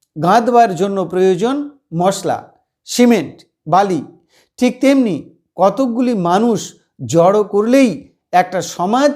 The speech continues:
দেশ বা বিশ্ব গড়ে ওঠে না। তাদের মধ্যে প্রয়োজন হয় প্রেম, ভালোবাসা, পরস্পরের প্রতি বিশ্বাস, শ্রদ্ধা,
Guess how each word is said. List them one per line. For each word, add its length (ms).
দেশ 400
বা 180
বিশ্ব 400
গড়ে 280
ওঠে 260
না। 180
তাদের 300
মধ্যে 300
প্রয়োজন 560
হয় 340
প্রেম, 360
ভালোবাসা, 600
পরস্পরের 600
প্রতি 260
বিশ্বাস, 580
শ্রদ্ধা, 500